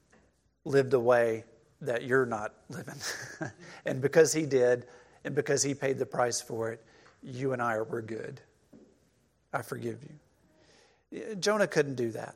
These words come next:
He just found it far easier to judge the Ninevites than he did to forgive them. And the sins of the Ninevites were very easy to judge.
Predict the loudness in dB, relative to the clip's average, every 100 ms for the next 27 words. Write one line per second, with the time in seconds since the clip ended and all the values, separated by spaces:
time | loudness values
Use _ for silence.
0 | _ -4 -2 0 0 2 2 2 2 4
1 | 6 6 4 0 0 2 6 6 4 0
2 | 0 0 2 0 -2 -4 -4 -4 -4 -4
3 | -6 -4 -6 -6 -12 -16 -20 _ _ _
4 | _ -20 -20 -20 -20 -20 _ -4 2 4
5 | 4 2 0 0 2 4 4 6 4 4
6 | 2 -2 2 4 6 6 2 -4 2 4
7 | 6 4 0 -2 -4 -6 -8 -6 -6 -6
8 | -8 -12